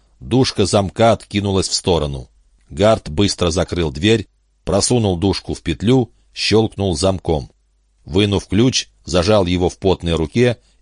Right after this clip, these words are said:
и тенью скользнул за сарай. И в этот момент из-за угла дома показались люди, побывавшие у корабля. Следуя друг за другом,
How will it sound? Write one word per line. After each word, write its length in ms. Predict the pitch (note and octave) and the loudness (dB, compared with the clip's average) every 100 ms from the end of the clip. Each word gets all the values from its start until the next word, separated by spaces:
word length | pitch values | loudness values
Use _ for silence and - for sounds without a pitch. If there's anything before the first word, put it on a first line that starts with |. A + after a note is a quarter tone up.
| - | -6
и 120 | F2 | -6
тенью 440 | - A#2 A2+ G#2+ | -2 0 0 0
скользнул 560 | G#2 - F2+ D#2 G2 F#2+ | -2 -2 -2 -2 -2 -2
за 120 | E2+ | -2
сарай. 480 | D#2+ E2+ E2+ C2 - _ _ _ _ _ _ | -2 0 0 -2 -6 _ _ _ _ _ _
И 120 | E2 E2+ | -2 0
в 60 | |
этот 300 | F2 D#2+ D2+ | 2 0 -4
момент 560 | D#2+ E2+ G2+ B2+ A2+ - - | -2 0 0 0 -2 -10 -6
из-за 300 | E2+ D2+ F2+ | -4 -2 -2
угла 320 | E2+ F2 D#2+ | -2 0 -2
дома 460 | C#2 A#2 G2+ C#2+ - _ - | 2 0 2 -4 -8 _ -16
показались 720 | - C#2+ E2 D#2 A2+ A#2 A2+ - | -8 -6 -4 0 2 2 0 -2
люди, 440 | B2 G2+ D2 C#2+ | 0 0 -2 -8
побывавшие 800 | - E2 E2+ E2+ E2+ D#2 - E2 | -6 -4 -2 0 -2 -2 -4 -4
у 60 | |
корабля. 640 | D2 E2 D#2+ C#2 D#2 C#2+ B1+ _ _ _ | -4 -2 -2 -2 -2 -4 -6 _ _ _
Следуя 560 | - - F#2+ F#2+ F2+ F2 | -10 -2 0 2 2 0
друг 300 | D#2+ F#2 D#2 | 0 -2 -2
за 180 | D#2 D#2 | -4 -4
другом, 560 | F2 B2+ B2 A#2 A2+ | 0 0 2 0 0